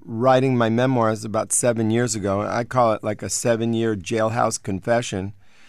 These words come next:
uh, because really it was more of a reckoning. All, you know, a lo-, lot of things I did right, but a lot of things that I did wrong, and, and, um, you know, all the lessons learned to get to, you know, where I am today.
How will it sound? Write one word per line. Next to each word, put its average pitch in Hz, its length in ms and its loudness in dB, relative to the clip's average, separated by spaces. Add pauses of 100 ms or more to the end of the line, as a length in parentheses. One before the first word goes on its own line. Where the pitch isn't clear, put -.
(380)
uh, 123 240 6
because 135 480 -4
really 151 320 0
it 123 60 0
was 127 220 -4
more 139 280 -2
of 127 80 -2
a 113 80 2
reckoning. 110 720 0 (340)
All, 120 300 4
you 160 100 0
know, 120 320 2
a - 60 -8
lo-, 120 260 0
lot 127 220 4
of 139 120 -2
things 139 280 -2
I 131 80 0
did 123 400 -2
right, 117 500 0
but 107 320 -4 (180)
a 107 40 -6
lot 120 260 4
of 113 80 -4
things 107 400 -4
that 110 220 -8
I 101 80 -6
did 101 240 -8
wrong, 104 340 -2
and, 104 220 -6 (440)
and, 107 360 -2
um, 104 440 -2
you 117 120 -4
know, 107 180 -4
all 110 160 0
the 113 100 -2
lessons 110 540 -2
learned 110 420 0 (440)
to 123 160 -2
get 127 300 -2
to, 117 480 -4
you 123 120 -4
know, 117 160 -2
where 113 180 -4
I 113 60 -2
am 113 220 -2
today. 117 480 -4